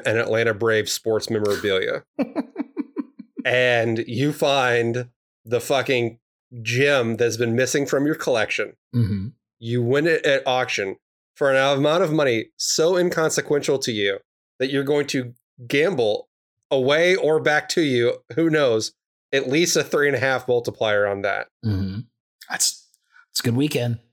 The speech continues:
Speaker 1: You're getting publicity for your wins. You're gonna be in all the, "Oh, wait.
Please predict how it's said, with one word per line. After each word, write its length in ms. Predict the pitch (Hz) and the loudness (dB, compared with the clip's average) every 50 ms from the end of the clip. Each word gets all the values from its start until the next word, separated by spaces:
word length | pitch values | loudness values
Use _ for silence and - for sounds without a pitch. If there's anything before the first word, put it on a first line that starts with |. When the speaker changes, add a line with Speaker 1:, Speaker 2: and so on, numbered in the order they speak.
| _ _ _ _ - | _ _ _ _ -16
Speaker 1:
You're 260 | 123 127 127 139 135 127 | -10 -4 -2 0 0 2
getting 260 | 151 160 143 131 120 | 2 2 0 0 0
publicity 800 | - 139 120 117 131 135 135 - 147 151 156 160 175 180 180 _ _ _ _ | 0 -2 0 2 2 2 2 2 0 2 2 2 2 0 -2 _ _ _ _
for 120 | - 135 127 | -2 -2 2
your 180 | 123 120 120 | 2 2 2
wins. 440 | 113 117 120 123 135 151 165 156 - 135 | 4 2 2 2 2 2 0 0 0 0
You're 80 | 123 | 0
gonna 180 | 117 127 123 117 | 0 0 0 0
be 140 | 117 123 120 | 0 2 2
in 80 | 117 | 2
all 240 | 120 120 123 127 120 | 2 2 2 2 0
the, 380 | 113 123 123 123 123 120 - - - - | 2 2 2 2 2 0 -2 -4 -4 -2
"Oh, 280 | 127 127 135 135 131 | 0 2 2 2 2
wait. 440 | 127 127 131 139 135 131 117 110 | 2 2 0 0 0 0 -2 -4